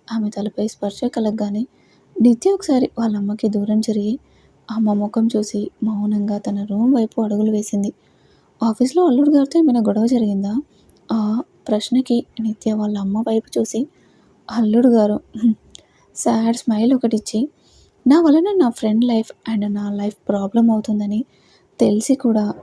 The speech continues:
ఇంకా నేను ఈ పెళ్ళి ఎలా చేసుకుంటాను? నెవర్" మనసులో అనుకుంటూ, "నాకు ఈ పెళ్ళి వద్దమ్మా, నేను ఈ పెళ్ళి చేసుకోవడం లేదు." ఆ మాటలు మనసుకి భారంగా ఉన్నా, వాళ్ళమ్మకి చెప్పి వెంటనే రూమ్లోకి వచ్చి డోర్ వేసుకుంది.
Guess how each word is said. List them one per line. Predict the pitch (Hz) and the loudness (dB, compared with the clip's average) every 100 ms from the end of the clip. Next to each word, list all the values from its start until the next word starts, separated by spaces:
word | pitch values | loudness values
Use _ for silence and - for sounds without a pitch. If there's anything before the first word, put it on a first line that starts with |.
| - | -2
ఇంకా | 220 196 202 | -2 -2 -2
నేను | 202 202 | -2 -2
ఈ | 196 | -4
పెళ్ళి | 196 190 208 | -4 -2 0
ఎలా | 226 226 202 220 | 2 2 0 -2
చేసుకుంటాను? | 285 254 - - 208 202 220 220 _ _ _ _ - | -2 -4 -4 -8 -8 -4 -4 -6 _ _ _ _ -4
నెవర్" | 226 202 196 202 - _ - | -2 -2 -2 -4 -6 _ -4
మనసులో | 214 202 - 226 | -2 -4 -4 -2
అనుకుంటూ, | 233 214 208 202 220 294 _ _ _ _ - | 0 -2 -4 -4 -4 -6 _ _ _ _ 0
"నాకు | 349 403 | 4 4
ఈ | |
పెళ్ళి | 403 254 262 277 285 | 4 4 6 6 4
వద్దమ్మా, | 226 214 254 247 214 208 - - | 2 2 2 2 0 -4 -10 -10
నేను | 220 202 | -6 -4
ఈ | 202 | -4
పెళ్ళి | 202 196 220 - | -4 -4 -4 0
చేసుకోవడం | 208 214 - 233 214 | -2 -2 -6 -4 -4
లేదు." | 202 202 - _ _ _ _ _ 226 | -4 -6 -10 _ _ _ _ _ -4
ఆ | 214 | -2
మాటలు | 202 208 208 220 | -2 -4 -4 -2
మనసుకి | 208 208 - 220 | -2 -4 -6 0
భారంగా | 220 208 208 220 220 233 247 | 0 0 -2 0 2 2 2
ఉన్నా, | 214 214 262 - _ _ _ _ - | 0 -2 -6 -10 _ _ _ _ -4
వాళ్ళమ్మకి | 254 254 240 269 339 | 2 2 4 2 2
చెప్పి | 349 247 214 - - | 0 -4 -6 -8 -8
వెంటనే | 214 202 202 202 202 220 - 214 | -6 -4 -4 -6 -6 -8 -12 -8
రూమ్లోకి | 196 208 240 226 220 | -4 0 0 -2 -4
వచ్చి | 208 - 285 - _ _ _ - - | -6 -4 -4 -6 _ _ _ -10 0
డోర్ | 220 262 330 | 6 6 8
వేసుకుంది. | 294 233 - 214 208 | 6 2 -2 -6 -6